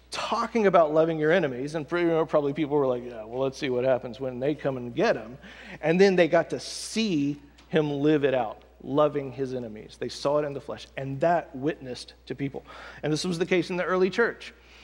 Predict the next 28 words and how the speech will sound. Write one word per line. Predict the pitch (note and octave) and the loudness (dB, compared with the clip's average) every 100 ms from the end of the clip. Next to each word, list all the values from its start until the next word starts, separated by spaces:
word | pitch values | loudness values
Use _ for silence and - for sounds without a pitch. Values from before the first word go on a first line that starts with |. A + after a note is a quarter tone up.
| - - - | -20 -8 2
Uh, | D#3+ D#3+ | 4 4
we, | D3+ E3+ | 2 0
we | D#3 | 0
see | D3+ F#3 | 0 2
it | |
in | F3+ | 4
the | E3 | 6
writings | F3+ G3+ G3 | 6 6 2
of | - | 2
Paul. | G#3 G#3 D3+ | 4 6 4
He | |
considered | D3+ E3+ G#3+ G3 | 0 2 4 4
it | G3+ G3+ | 2 2
like | F3 E3+ | -2 -2
an | E3+ | -4
honor, | F3 G3 G3+ F3+ | 0 2 4 4
a | D#3 | 4
pleasure | - F#3 F#3 F3+ C#3 B2 - - | 0 -2 0 0 -2 -6 -16 -4
that | - D3 | -2 0
he | E3 | 2
got | E3+ D#3+ | 0 0
to | D3+ | -4
share | - - G3 G3+ F#3 | -4 0 2 4 2
in | D3+ - E3+ | 0 -2 -2
the | D#3+ | -2
sufferings | - F3+ F3 E3+ D3+ | -2 -2 -2 -4 -2
of | D3+ C#3+ | -2 -2
Jesus. | D3+ F#3 D#3+ G#2+ - - - | -2 -2 -2 -6 -14 -18 -18